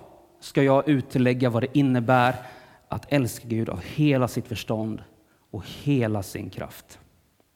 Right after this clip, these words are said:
Men låt mig bara så här, så att ni fattar vart vi är när vi läser den här texten. Om man läser innan så kan man se att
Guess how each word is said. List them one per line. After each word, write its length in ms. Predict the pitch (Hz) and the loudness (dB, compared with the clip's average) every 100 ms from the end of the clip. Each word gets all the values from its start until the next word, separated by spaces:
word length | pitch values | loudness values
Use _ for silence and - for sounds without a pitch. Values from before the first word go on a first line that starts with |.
| _ _ _ _ _ _ _ _ _ _ - - - _ _ _ _ _ _ | _ _ _ _ _ _ _ _ _ _ -20 -20 -20 _ _ _ _ _ _
Men 180 | 147 160 | 2 4
låt 180 | 170 | 4
mig 160 | 170 160 | 4 2
bara 200 | 151 147 | 4 2
så 160 | - 147 | 4 2
här, 260 | 135 104 - - _ _ _ | 2 -2 -8 -20 _ _ _
så 160 | - 131 | -6 -2
att 40 | |
ni 60 | 143 | 0
fattar 420 | - 131 - 151 | 0 -2 0 2
vart 320 | 143 131 - | 2 0 -4
vi 280 | 101 123 139 | -6 0 2
är 280 | 156 151 123 | 4 4 4
när 60 | |
vi 80 | 120 | 4
läser 280 | 127 120 123 | 2 2 -2
den 60 | |
här 60 | 110 | -4
texten. 460 | 123 - - 104 101 - _ _ _ _ - - _ _ _ _ _ _ _ _ _ - | -6 -8 -6 -6 -8 -14 _ _ _ _ -20 -20 _ _ _ _ _ _ _ _ _ -2
Om 60 | |
man 120 | 131 | 4
läser 360 | 147 131 - - | 4 4 0 0
innan 360 | 135 123 123 101 | 2 2 2 0
så 100 | 120 | -4
kan 160 | 123 | -2
man 80 | 120 | -2
se 380 | - 131 117 113 | -2 0 0 0
att 300 | 110 - - | -4 -6 -16